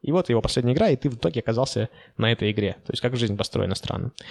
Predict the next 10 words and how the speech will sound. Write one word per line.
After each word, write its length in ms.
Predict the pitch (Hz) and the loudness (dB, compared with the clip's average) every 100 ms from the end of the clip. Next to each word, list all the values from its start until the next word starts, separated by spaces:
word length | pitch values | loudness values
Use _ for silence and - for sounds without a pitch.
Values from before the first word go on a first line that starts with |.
| - - | -16 -8
Вообще 180 | - 262 | 0 0
классно 320 | 151 151 120 | 4 2 2
всё 140 | 110 113 | -2 0
сделано 280 | 131 165 | 4 4
на 60 | 123 | 4
стадионе, 520 | - 117 156 202 143 | 0 2 4 6 4
очень 260 | 120 127 117 | 4 2 2
было 140 | 113 | 0
много 280 | 110 120 110 | 2 2 2
людей, 520 | 104 107 165 180 151 | 0 2 4 4 2